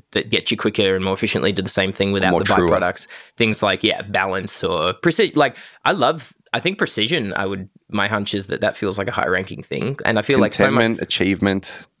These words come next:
Speaker 2: There's a
Speaker 1: Um,
Speaker 2: few, there's a few replacement concepts.
Speaker 1: Yep. And, um,
Speaker 2: And
Speaker 1: again
Speaker 2: I, I mean achievement not as in, like,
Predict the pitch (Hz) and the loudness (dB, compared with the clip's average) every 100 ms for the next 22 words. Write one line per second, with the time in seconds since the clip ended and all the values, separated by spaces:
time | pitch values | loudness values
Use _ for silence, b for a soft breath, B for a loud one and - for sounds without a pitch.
0 | _ 98 135 131 117 113 101 95 104 98 | _ 0 2 4 4 4 0 2 2 2
1 | 71 67 - 60 - 82 - 82 - - | 0 0 -4 -8 -4 -4 0 -2 -4 -2
2 | 175 - - - 135 127 131 123 117 120 | -2 -2 -2 0 0 2 2 2 0 -4
3 | _ _ _ _ _ _ _ 131 127 131 | _ _ _ _ _ _ _ 0 4 6
4 | 120 120 120 107 110 101 90 92 85 69 | 6 6 4 4 2 2 2 2 2 0
5 | 82 80 71 76 65 | 0 0 -2 -2 -4